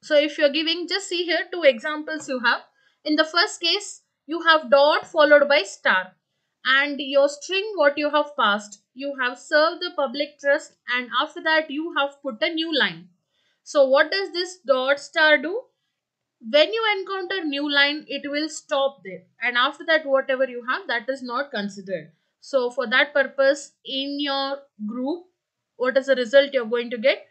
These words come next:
Serve the public trust. So after that, whatever new line is there, that is not considered. So to overcome that, so we want even the new line to be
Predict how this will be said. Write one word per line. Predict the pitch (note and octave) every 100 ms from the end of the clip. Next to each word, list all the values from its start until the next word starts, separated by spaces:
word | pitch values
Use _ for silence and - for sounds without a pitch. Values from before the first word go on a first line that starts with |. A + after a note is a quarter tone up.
| _ _ _ _
Serve | - D#4 C#4 B3+
the | E4
public | A#3+ G#3 C#4+ -
trust. | G3+ G3 -
So | G#3+ -
after | C4+ E4 F4
that, | E4+ E4+
whatever | D#4 C#4 C#4+ C#4+ C#4+
new | C4 C4
line | C4+ B3+
is | B3 A#3+
there, | A#3 D#4+
that | A#3 A3+ A#3+
is | F4 -
not | B3 C#4 -
considered. | G3+ F#3+ - F3+ F#3 - _ _ _ _ _
So | - C#4+ C4
to | C#4
overcome | - C#4 F#4 G4+ G4+ E4+
that, | G#3+ E3+ F3 - _
so | _ - C#4
we | C#4
want | C4 C4+ D4 F#4+ C#4
even | C4 C4 E4+ F4
the |
new | E4 C#4+ D4+
line | E4+ E4+ F4 E4+
to | C#4+
be | D#4+ G#4+ -